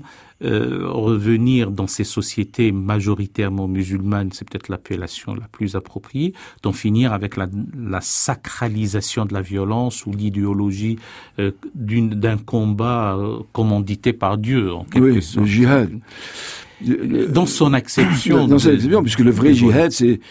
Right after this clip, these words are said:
Speaker 2: c'est l'espèce de, de tentative constante d'amélioration, de domination de ses pulsions et de, de, de,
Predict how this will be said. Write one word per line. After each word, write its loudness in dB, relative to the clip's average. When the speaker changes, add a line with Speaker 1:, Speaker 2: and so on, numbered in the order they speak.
Speaker 2:
c'est 0
l'espèce 4
de, 0
de -2
tentative 2
constante 2
d'amélioration, 2
de 0
domination 2
de 0
ses -4
pulsions 0
et -2
de, -6
de, -
de, -14